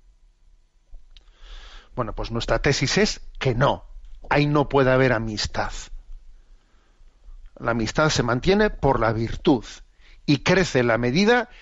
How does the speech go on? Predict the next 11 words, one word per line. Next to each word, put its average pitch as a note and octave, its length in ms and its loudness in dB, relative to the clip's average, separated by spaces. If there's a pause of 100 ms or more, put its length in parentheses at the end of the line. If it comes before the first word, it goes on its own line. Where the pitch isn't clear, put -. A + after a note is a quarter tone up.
(140)
en C3+ 140 0
que - 80 -6
se - 140 0
desarrolla B2 480 2
la E3 100 4
virtud. G#2+ 480 -4 (1600)
Lo A#2+ 160 0
otro G3+ 280 2
no F#3 180 4
es C#3 140 0
amistad, A#2+ 500 -2